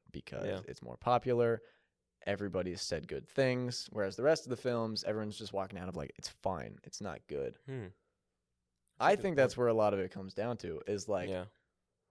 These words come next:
Speaker 1: I don't know many families outside of, like, m-,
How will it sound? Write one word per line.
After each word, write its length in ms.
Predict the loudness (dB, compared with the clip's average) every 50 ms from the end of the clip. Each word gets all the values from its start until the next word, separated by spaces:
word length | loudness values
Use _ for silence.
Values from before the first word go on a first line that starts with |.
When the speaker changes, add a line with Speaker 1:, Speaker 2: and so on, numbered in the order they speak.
| _ _ -8
Speaker 1:
I 140 | -4 -2 0
don't 220 | 2 2 2 2 2
know 160 | 0 0 2
many 200 | 0 0 -2 -2
families 680 | -2 -2 -2 0 0 0 -2 -2 -2 -2 -2 -2 -2 0
outside 380 | 0 0 0 0 0 0 0 0
of, 160 | 0 -2 -4
like, 320 | -4 -2 -4 -4 -6 -10 _ _ -14
m-, 280 | -12 -10 -10 -10 -12